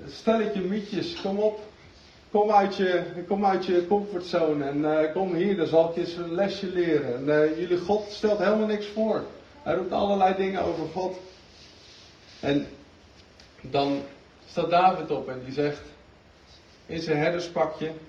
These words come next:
met zijn, met zijn slingertje, met een paar stenen. Nou, dat, ja.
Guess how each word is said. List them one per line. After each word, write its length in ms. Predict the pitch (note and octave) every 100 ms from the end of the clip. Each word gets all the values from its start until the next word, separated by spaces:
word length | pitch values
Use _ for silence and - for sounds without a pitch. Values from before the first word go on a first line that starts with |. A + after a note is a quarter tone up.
| -
met 220 | C3+ C3+
zijn, 380 | - C3 B2 B2
met 140 | C3+ -
zijn 180 | C3+
slingertje, 640 | - F#3 F#3 F#3 F3+ F3+ F3+
met 180 | E3 C#3+
een 80 | D3
paar 140 | C#3
stenen. 500 | - F3 F3 F3 F3+ F3+ -
Nou, 240 | C#3 A#2 G#2+ A#2
dat, 100 | A#2+ - - C3 - - - - - - -
ja. 180 | G#2+